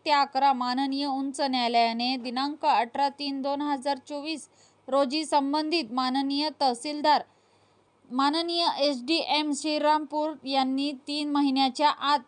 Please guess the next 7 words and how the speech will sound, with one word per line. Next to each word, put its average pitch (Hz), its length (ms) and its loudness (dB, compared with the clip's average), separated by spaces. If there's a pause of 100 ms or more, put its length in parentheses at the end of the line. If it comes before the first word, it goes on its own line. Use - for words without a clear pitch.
(100)
कायद्याने 262 680 0
नेमून 262 520 -2
दिल्याने-, 247 560 0 (640)
दिलेल्या 302 540 2 (320)
नियमप्रमाणे 269 880 0
अतिक्रमणे 269 840 -2
काढून 269 500 2